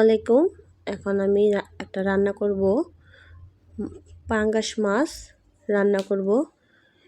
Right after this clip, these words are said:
একটু ভিন্ন টাইপের। এরকমভাবে কে কে খেয়েছো আমি বলতে পারি না, কিন্তু একবার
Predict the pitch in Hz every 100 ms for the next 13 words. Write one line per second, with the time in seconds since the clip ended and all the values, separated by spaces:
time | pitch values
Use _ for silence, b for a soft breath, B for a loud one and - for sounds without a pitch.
0 | b b - 226 202 220 226 233 233 233
1 | 220 220 285 - _ _ - 349 220 220
2 | 233 214 214 220 220 294 - _ - -
3 | 240 233 226 - 233 240 - 233 220 220
4 | 220 226 247 247 226 220 294 - - B
5 | B B B - - 208 294 - 208 208
6 | 220 202 233